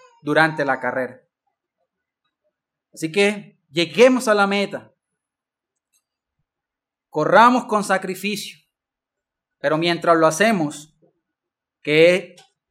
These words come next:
todo eso también vaya acompañado de sencillez, honradez, humildad y no de orgullo y altivez, porque a medida que avanzamos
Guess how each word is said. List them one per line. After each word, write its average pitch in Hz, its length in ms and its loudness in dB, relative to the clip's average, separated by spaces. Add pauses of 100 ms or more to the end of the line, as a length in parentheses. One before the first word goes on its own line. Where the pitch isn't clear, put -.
(140)
todo 233 300 6
eso 226 280 2
también 170 360 -4
vaya 185 240 4
acompañado 170 1000 0 (120)
de 151 180 -4
sencillez, 156 920 -2
honradez, 147 840 -2 (1000)
humildad 214 640 2
y 202 100 -2
no 202 180 2
de 214 80 4
orgullo 196 600 0
y 160 100 2
altivez, 147 840 -4 (260)
porque 131 260 -8
a 143 40 -2
medida 165 420 -2
que 190 100 0
avanzamos 151 960 -2